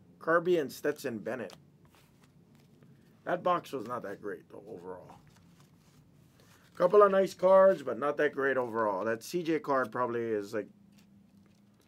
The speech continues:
the big hit. Dusty otherwise. Do you know, dude, do you know how much that C J, that C J card was going for? It's stupid ridiculous.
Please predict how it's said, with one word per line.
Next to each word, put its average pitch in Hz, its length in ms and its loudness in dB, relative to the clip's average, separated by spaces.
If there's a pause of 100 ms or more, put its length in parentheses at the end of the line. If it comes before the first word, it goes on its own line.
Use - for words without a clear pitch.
(420)
the 107 60 -12
big 117 220 -8
hit. - 240 -10 (1400)
Dusty 175 360 -4
otherwise. 147 580 -8 (340)
Do 208 80 4
you 254 80 8
know, 320 200 6
dude, 262 280 6
do 208 80 4
you 262 120 4
know 339 160 6
how 247 140 10
much 302 220 2
that 202 180 0
C 208 240 -4
J, 240 360 0 (500)
that 165 160 -4
C 190 200 -6
J 254 160 -2
card 240 280 6
was 233 120 4
going 254 260 4
for? 269 360 4
It's - 140 -16
stupid 202 500 -2
ridiculous. 156 560 -6